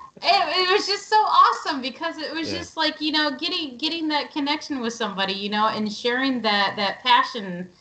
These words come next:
Speaker 1: for
Speaker 2: Yeah.
Speaker 1: somebody who's just getting into it. It just, like, it, it helped, you know, kind of bring me out of my
Speaker 2: Sure.
Speaker 1: funk too, you know, and just, it was just so, just so, like, awesome just to be like,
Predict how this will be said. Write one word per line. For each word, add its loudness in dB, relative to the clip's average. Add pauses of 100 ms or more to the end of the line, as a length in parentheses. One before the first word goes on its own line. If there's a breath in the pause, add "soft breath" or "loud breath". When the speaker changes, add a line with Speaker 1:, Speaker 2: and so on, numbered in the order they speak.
(340 soft breath)
Speaker 1:
for -2
Speaker 2:
Yeah. 2
Speaker 1:
somebody 2
who's -2
just -4
getting -2
into 0
it. -2
It -4
just, -2
like, -2 (580 soft breath)
it, 2
it 0
helped, 2 (180)
you 2
know, 0
kind 0
of -6
bring -2
me -4
out 4
of -2
my -2
Speaker 2:
Sure. -6
Speaker 1:
funk -2
too, -2
you -8
know, -2
and -4
just, -4
it 4
was -2
just -8
so, 2
just -10
so, 2
like, 0
awesome 0
just -10
to -10
be -2
like, 0